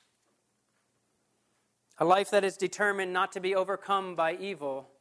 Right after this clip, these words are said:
but to overcome evil with good. The Christian life is a transformed and ever-transforming life. Not just a nebulous spiritual ascent to some higher knowledge,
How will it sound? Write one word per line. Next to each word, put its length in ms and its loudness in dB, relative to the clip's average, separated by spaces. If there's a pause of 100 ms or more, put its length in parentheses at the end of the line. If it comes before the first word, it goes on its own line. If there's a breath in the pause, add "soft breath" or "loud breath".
(880)
but 120 -2
to 120 -4
overcome 680 2
evil 340 -2
with 220 -6
good. 380 -4 (2000)
The 40 -12
Christian 380 2
life 240 2
is 100 -4
a 40 -6
transformed 760 -4
and 120 -8
ever-transforming 1000 -4
life. 500 -8 (1700)
Not 160 4
just 200 2
a 40 4
nebulous 600 0
spiritual 600 -2
ascent 460 -4 (140)
to 100 -12
some 240 -6
higher 320 -2
knowledge, 720 -6